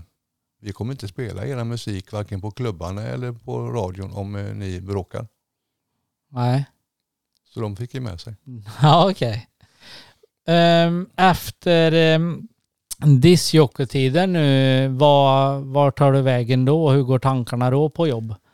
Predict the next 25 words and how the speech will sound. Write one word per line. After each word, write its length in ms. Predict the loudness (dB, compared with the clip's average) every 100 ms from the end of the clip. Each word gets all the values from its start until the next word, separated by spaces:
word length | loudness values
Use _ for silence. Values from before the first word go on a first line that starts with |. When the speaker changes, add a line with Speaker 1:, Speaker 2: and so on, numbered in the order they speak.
| _ _ _ -2
Speaker 1:
Ja. 120 | 4
Speaker 2:
Eller 140 | 4
varför 400 | 6 6 6 2
drar 280 | 2 6 6
du 100 | 6
ner 260 | 6 4 4
på 140 | 2
disc? 320 | 4 2 0
Blir 400 | -6 0 2 4
det 140 | 4 4
för 220 | 2 0 -2 _ 0
tufft 400 | 0 0 -10 -20 _
sju 220 | 2 4
Speaker 1:
Det 60 | 6
Speaker 2:
dagar 180 | 6 8
i 40 |
veckan 460 | 6 4 0 0 0
och 240 | 0 -2 -6
Speaker 1:
det 180 | -6 -6
är 60 | -4
bra 260 | -4 -6
så 120 | -6
att 140 | -8 -8
man, 300 | -10 -8 -8
eh, 520 | -8 -6 -6 -8